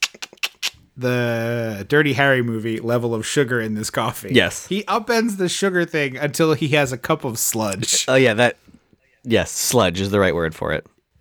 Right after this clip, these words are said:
Speaker 1: Yeah, it's, he makes a paste of sugar
Speaker 2: Ugh.
Speaker 1: and coffee.
Speaker 2: And then she says,
Speaker 1: He could've, he
Speaker 2: she goes, "Oh, that stuff will kill you." Better remember the one time she says this in this <laughs> movie,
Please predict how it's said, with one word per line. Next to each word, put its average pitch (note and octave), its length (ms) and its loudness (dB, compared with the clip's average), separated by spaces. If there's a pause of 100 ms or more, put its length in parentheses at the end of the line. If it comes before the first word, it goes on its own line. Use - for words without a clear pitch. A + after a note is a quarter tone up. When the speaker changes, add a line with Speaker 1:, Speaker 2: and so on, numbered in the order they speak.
(120)
Speaker 1:
Yeah, B2 320 -4
it's, E3 200 2
he F#3+ 160 4
makes G#3 300 2
a E3+ 80 4
paste C#3 500 -2
of A#2 140 -2
sugar B2 320 0
Speaker 2:
Ugh. G#2+ 80 0 (100)
Speaker 1:
and G#2 80 -4
coffee. F#2+ 500 -8 (440)
Speaker 2:
And C3 120 0
then C#3+ 120 4
she E3+ 220 0
says, D#3 300 2
Speaker 1:
He D3+ 80 2
could've, G3 260 -2
he E3+ 200 -2 (240)
Speaker 2:
she D3+ 200 0
goes, C3+ 280 2 (320)
"Oh, F3 160 2
that E3+ 180 2
stuff F#3+ 240 0
will C#3+ 120 4
kill G#3+ 240 2
you." F#2+ 320 0 (420)
Better D#3 240 2
remember G3+ 300 4
the F#3 100 4
one C#3 320 2
time G3 280 2
she F#3 120 -2
says G#3+ 300 0
this D#3 180 2
in D#3 100 2
this D3+ 180 0
<laughs> - 20 4
movie, F3+ 460 0